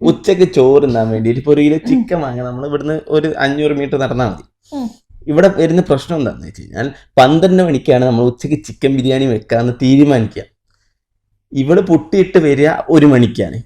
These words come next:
Speaker 1: എന്നിട്ട് നമ്മളത് പോയി മേടിച്ച് വരുമ്പോ രണ്ട് മണി, അത് വെച്ച് കഴിക്കുമ്പോ മൂന്ന് മണി.
Speaker 2: എൻ-,
Speaker 1: അതുകൊണ്ട്
Speaker 2: ഹലോ, എന്തോ ആവട്ടെ, ഫുഡ് വെച്ചറിയാറില്ലേ?
Speaker 1: ആ, ആ, ഓക്കെ, ഓക്കെ.
Speaker 2: ആ, അത് മതി. ഉം.
Speaker 1: പിന്നെ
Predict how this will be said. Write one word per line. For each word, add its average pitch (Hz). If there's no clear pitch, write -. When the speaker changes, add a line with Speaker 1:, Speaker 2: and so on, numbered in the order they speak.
Speaker 1:
എന്നിട്ട് 160
നമ്മളത് 160
പോയി 147
മേടിച്ച് 135
വരുമ്പോ 143
രണ്ട് 131
മണി, 107
അത് 147
വെച്ച് 139
കഴിക്കുമ്പോ 143
മൂന്ന് 190
മണി. 107
Speaker 2:
എൻ-, -
Speaker 1:
അതുകൊണ്ട് 151
Speaker 2:
ഹലോ, 294
എന്തോ 277
ആവട്ടെ, 214
ഫുഡ് 254
വെച്ചറിയാറില്ലേ? 202
Speaker 1:
ആ, -
ആ, -
ഓക്കെ, -
ഓക്കെ. -
Speaker 2:
ആ, 202
അത് -
മതി. 196
ഉം. 185
Speaker 1:
പിന്നെ 147